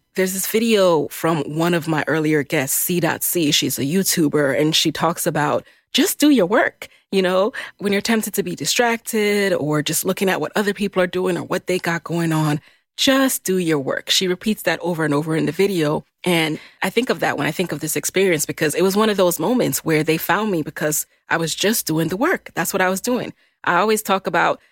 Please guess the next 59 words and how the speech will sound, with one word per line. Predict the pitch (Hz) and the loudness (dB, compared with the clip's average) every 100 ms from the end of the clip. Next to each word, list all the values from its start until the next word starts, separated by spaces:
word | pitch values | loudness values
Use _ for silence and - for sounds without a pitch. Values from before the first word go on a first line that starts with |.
| - | -8
I | 165 | -2
like | 180 - | -2 -2
to | 156 | -6
lay | 160 190 | 0 2
low | 202 180 190 | 4 4 2
and | 190 185 | 0 -4
build, | 160 165 170 180 | -4 -2 -2 -4
and | 170 151 | -6 -4
that | 160 196 | 0 0
is | 175 | 0
really | 175 175 | 0 0
what | 165 160 | 0 0
I | 160 | -2
like | 160 - | -4 -6
to | 165 | -6
do. | 151 208 | -2 0
I | 165 | -2
pop | 143 - 196 214 | -4 -2 -2 0
up | 214 - - | -2 -4 -4
every | 185 214 | 0 2
now | 196 202 | 2 2
and | 202 | 0
again. | 180 180 208 | 2 2 2
You'll | 180 | 0
see | 185 208 | -2 -2
me | 202 | 2
at | 190 | 2
a | 180 | 0
speaking | - 196 190 | -2 -2 -2
engagement, | 180 175 180 180 180 170 | 0 0 0 0 -2 0
but | 170 | 0
really | 262 466 214 | 2 4 4
I | |
like | 196 196 - | 2 0 -2
to | 196 196 - _ _ | -6 -6 -8 _ _
keep | - 285 262 | -2 -2 2
the | 220 | 2
main | 214 208 | 2 2
thing | 208 202 180 | 0 -2 -2
the | |
main | 175 170 185 | -2 0 -2
thing. | - 180 139 147 | -2 -2 -4 -10
And | |
LeBron | 165 160 170 208 | -10 0 2 2
likes | 196 190 | 0 -2
to | 185 | -4
say | - 190 175 | -4 -2 -2
that | 170 - | -4 -4
a | 160 | -6
lot | 165 170 151 | -2 -2 -2
as | 151 | -8
well. | 165 175 165 - _ - | -4 -2 -4 -6 _ -8
It | - | -4
could | 202 | -2
be | 202 | -2
tempted, | - 220 269 185 | -2 0 2 0
right? | 165 175 190 | 2 0 0
He | 196 190 185 | -2 0 0
is | 175 | 0